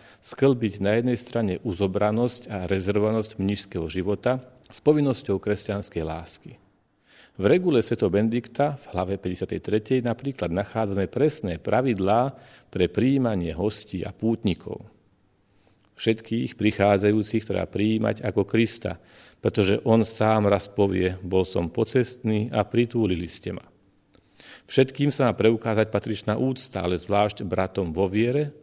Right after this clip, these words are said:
a pútnikom. Ako náhle sa teda ohlási hosť, predstavený alebo niekto z bratov, nech mu vyjde v ústrety s plnou úslužnosťou lásky.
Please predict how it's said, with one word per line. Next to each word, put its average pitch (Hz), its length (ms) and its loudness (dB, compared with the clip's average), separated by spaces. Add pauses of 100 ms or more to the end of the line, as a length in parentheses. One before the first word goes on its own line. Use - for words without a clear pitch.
a 127 80 0
pútnikom. 95 800 -4 (640)
Ako 113 320 2
náhle 110 240 2
sa 104 160 -2
teda 95 240 -2
ohlási 90 480 -2
hosť, 117 400 -2
predstavený 113 640 0
alebo 90 240 -2
niekto 85 320 -4
z 82 80 -10
bratov, 107 480 -2
nech 117 240 0
mu 120 80 -2
vyjde 101 400 -4
v 101 40 -10
ústrety 120 540 -2 (380)
s - 160 -16
plnou 143 480 4
úslužnosťou 104 720 -2
lásky. 82 560 -8